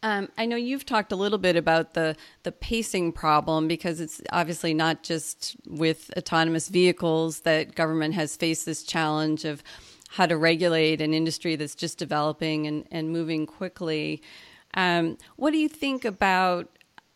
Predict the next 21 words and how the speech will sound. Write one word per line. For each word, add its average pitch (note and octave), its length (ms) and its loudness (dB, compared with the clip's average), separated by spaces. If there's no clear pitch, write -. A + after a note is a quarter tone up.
what G3 280 -2
the G3+ 80 -2
federal F#3 320 0
government F#3 440 -2
has F3+ 140 -6
done F3 260 -2
so G3+ 260 -2
far? D#3 360 0
I D#3+ 100 2
know D#3+ 200 0
we D#3+ 160 -4
saw D#3 440 0
last E3+ 420 -2
year E3 360 0
some D#3 500 -2
voluntary E3 680 2
guidance, D#3 720 2
uh, D3+ 300 -4
issued D#3+ 380 -4
by D3+ 200 0
nhtsa. D3+ 680 -4